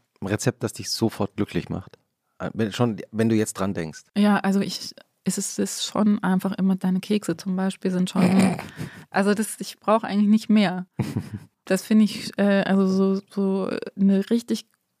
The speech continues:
Speaker 2: ein richtig schön gebackener Keks, richtig toller Kuchen, finde ich immer super. Aber dann gibt's auch, was ich auch, ähm, immer wieder super finde und darüber könnte ich mich auch freuen, ist so eine,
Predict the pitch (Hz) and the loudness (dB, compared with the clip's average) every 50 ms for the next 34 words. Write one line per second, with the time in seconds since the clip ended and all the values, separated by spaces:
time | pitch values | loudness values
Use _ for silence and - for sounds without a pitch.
0 | _ - - 190 202 220 233 220 - 226 208 - 185 - - 226 226 220 220 208 | _ 0 2 2 4 4 2 0 0 -4 -6 -6 -4 0 2 4 4 6 4 4
1 | 190 185 196 196 - 196 196 196 190 185 - - 208 214 208 208 - - - 202 | 4 2 0 -2 -2 -2 0 0 -2 -4 -4 -2 -2 -2 -2 -4 -8 -6 -4 -4
2 | 202 - - 190 - - _ _ _ _ _ - - - 208 214 220 214 196 - | -4 -2 -4 -8 -8 -10 _ _ _ _ _ -12 -4 0 2 2 2 2 0 -2
3 | - - 220 214 - - 202 190 185 190 190 196 196 196 185 _ _ _ _ _ | -4 -4 -4 -4 -2 -2 -2 0 0 0 0 -2 -4 -6 -8 _ _ _ _ _
4 | _ _ _ _ _ _ _ _ _ - - 208 208 196 - - - _ _ - | _ _ _ _ _ _ _ _ _ -2 2 2 2 2 0 -4 -12 _ _ 2
5 | 240 220 202 170 165 175 170 170 - - 175 - _ _ _ _ _ _ _ _ | 4 4 4 4 0 -2 -6 -8 -8 -12 -12 -14 _ _ _ _ _ _ _ _
6 | _ _ _ _ _ _ _ - 196 196 208 196 208 233 233 226 220 214 - - | _ _ _ _ _ _ _ -2 2 2 4 4 6 6 6 6 4 2 -2 -4
7 | - - 175 196 196 196 - 185 - - - 165 196 196 - - - - - - | -2 0 0 0 -2 -4 -6 -8 -10 -8 -4 -4 -4 -4 -6 -12 -20 -20 -20 -12
8 | - - 185 190 185 180 - - 196 208 202 190 190 185 185 185 185 185 175 - | -6 -2 0 0 2 0 2 2 2 2 2 2 -2 -4 -4 -4 -4 -6 -8 -8
9 | 190 - 196 190 185 190 185 190 185 - 180 - 180 190 190 - - 190 185 175 | -6 -6 -6 -4 -4 -4 -4 -4 -2 -4 -4 -4 -4 -6 -6 -4 -4 -6 -6 -4
10 | 190 180 - - 180 180 - - - 196 190 185 170 - - 180 185 180 | -6 -8 -6 -6 -8 -8 -8 -6 -4 0 0 0 -2 -2 -2 0 0 0